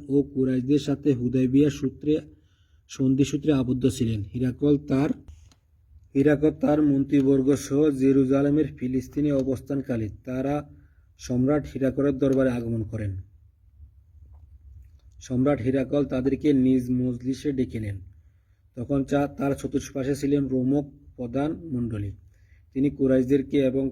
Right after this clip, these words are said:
তার দোবাসীকে আহ্বান জানিয়ে বলেন, "যে লোকটি তোমাদের মধ্যে নবী বলে দাবি করেছে, বংশগতভাবে কোন ব্যক্তি তোমাদের মধ্যে তার অধিক নিকটবর্তী?"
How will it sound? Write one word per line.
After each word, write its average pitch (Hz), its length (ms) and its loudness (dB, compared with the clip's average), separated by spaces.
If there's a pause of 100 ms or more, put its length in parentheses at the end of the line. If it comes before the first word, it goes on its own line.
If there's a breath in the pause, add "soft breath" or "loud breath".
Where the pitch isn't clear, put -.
তার 131 240 -6
দোবাসীকে 131 540 -2
আহ্বান 123 360 -2
জানিয়ে 135 280 2
বলেন, 131 400 0 (680)
"যে 131 200 2
লোকটি 131 320 0
তোমাদের 135 380 0
মধ্যে 135 280 2
নবী 131 380 2
বলে 131 220 2
দাবি 117 300 -4
করেছে, 131 440 -4
বংশগতভাবে 131 960 -2
কোন 131 320 0
ব্যক্তি 127 340 -4
তোমাদের 127 420 -2
মধ্যে 127 300 -2
তার 131 240 -8
অধিক 123 280 -2
নিকটবর্তী?" 113 760 -8